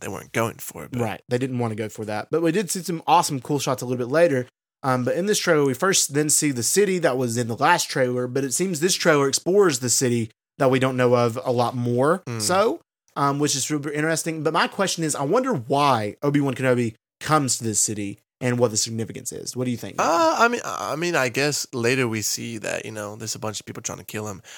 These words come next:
Speaker 1: I think he ends up fleeing to
Speaker 2: But
Speaker 1: this
Speaker 2: why
Speaker 1: world.
Speaker 2: would he leave Tatooine, leaving Luke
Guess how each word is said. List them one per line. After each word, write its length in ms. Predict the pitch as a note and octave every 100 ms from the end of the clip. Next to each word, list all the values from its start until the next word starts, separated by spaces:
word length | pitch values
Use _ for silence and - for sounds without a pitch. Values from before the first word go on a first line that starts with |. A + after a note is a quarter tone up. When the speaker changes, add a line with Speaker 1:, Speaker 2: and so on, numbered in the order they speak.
| -
Speaker 1:
I 140 | -
think 220 | - F#3
he 160 | - B2
ends 180 | A#2 A#2
up 100 | G2+
fleeing 640 | - A2 A#2 B2+ C3 C3+ - _ _ -
to 100 | -
Speaker 2:
But 60 |
Speaker 1:
this 100 | B2
Speaker 2:
why 160 | A2 E3
Speaker 1:
world. 200 | A#2 A#2+
Speaker 2:
would 80 | A#2
he 40 |
leave 140 | D#3 D3+
Tatooine, 520 | - D3 C#3 C#3 B2+
leaving 260 | C3+ D3+ A#2+
Luke 280 | C3 C3